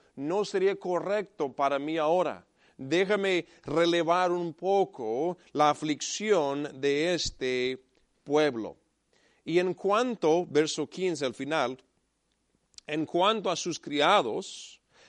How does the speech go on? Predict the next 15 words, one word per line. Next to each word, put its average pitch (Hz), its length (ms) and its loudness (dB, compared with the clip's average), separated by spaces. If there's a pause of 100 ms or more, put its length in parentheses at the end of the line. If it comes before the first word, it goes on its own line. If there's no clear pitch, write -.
(140)
enseñorear 170 840 2
sobre 143 260 -2
el 113 120 -8
pueblo", 135 460 0
miren 160 180 -2
lo 170 80 -2
que 156 100 -6
él 143 100 -6
dice, 143 440 -6 (320)
"yo 220 800 4 (140)
no 170 360 -2
hice 170 720 -2
así 135 880 -6 (380)
a 123 160 -4
causa 120 1000 -6